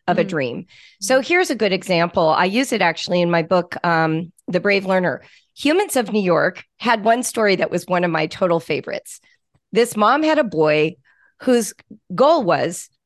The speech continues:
Speaker 1: to have a horse, just to have a horse. They lived in Manhattan, New York.
Speaker 2: <laughs>
Speaker 1: They're not gonna have a horse, right?
Speaker 2: <laughs>
Speaker 1: That's, that's not gonna happen. But the mom took his desire seriously.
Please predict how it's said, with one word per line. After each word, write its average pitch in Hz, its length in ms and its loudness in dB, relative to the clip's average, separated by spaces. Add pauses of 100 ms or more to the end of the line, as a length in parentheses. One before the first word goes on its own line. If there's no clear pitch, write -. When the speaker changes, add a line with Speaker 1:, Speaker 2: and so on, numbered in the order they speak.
(100)
Speaker 1:
to 220 80 2
have 220 220 4
a 220 60 6
horse, - 520 -2 (540)
just 311 280 -2
to 277 80 2
have 247 220 2
a 285 60 4
horse. 240 300 2
They 220 140 2
lived 277 220 -2
in 302 140 2
Manhattan, 180 680 0 (120)
New 233 120 4
York. 240 260 8
Speaker 2:
<laughs> 302 420 4 (480)
Speaker 1:
They're 294 120 4
not 370 240 6
gonna 311 220 4
have 254 180 6
a 202 80 6
horse, 220 460 0
right? 240 300 4
Speaker 2:
<laughs> - 20 -4
Speaker 1:
That's, 277 240 4
that's 302 240 0
not 349 260 0
gonna 302 140 -2
happen. 240 500 0 (600)
But 277 180 -2
the 285 80 0
mom 302 340 0
took 294 260 -6
his 233 420 -8
desire 214 580 -4
seriously. 156 760 -10